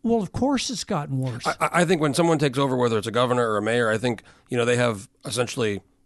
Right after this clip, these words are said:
Speaker 2: if they inherit a problem, I think they have a year. But after that, then it's, then it's their problem.
Speaker 1: Yeah, it's four and a half years.
Speaker 2: So in this case, it's much more than a
Speaker 1: Well,
Speaker 2: year.
Speaker 1: Berkowitz hasn't done anything, if you think about it.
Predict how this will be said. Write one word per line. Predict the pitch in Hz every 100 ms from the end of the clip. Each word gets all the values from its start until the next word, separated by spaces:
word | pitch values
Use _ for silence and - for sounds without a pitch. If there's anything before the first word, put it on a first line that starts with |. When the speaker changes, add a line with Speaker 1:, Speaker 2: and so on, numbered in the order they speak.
| _ -
Speaker 2:
if | 110
they | - 120
inherit | 110 123 117
a |
problem, | - 113 107
I | 117
think | 110 117
they | 113
have | 110
a | 101
year. | 101 110 98 85
But | 90
after | 139 143 131
that, | 147 113
then | - 131
it's, | 110
then | 143
it's | 120 110
their | 113
problem. | 104 78 - -
Speaker 1:
Yeah, | 208
it's | -
four | 226 196
and | 160
a |
half | 143 147 143
years. | 135 110
Speaker 2:
So | 117
in | 131
this | 143
case, | 127 117 -
it's | 98 -
much | - 107 110
more | 107
than | 92
a | -
Speaker 1:
Well, | 247
Speaker 2:
year. | 185
Speaker 1:
Berkowitz | 285 269 214 -
hasn't | 185 156
done | 156 151
anything, | 170 214 147 139
if | 123 -
you |
think | 117 175 170
about | 127 95
it. | 117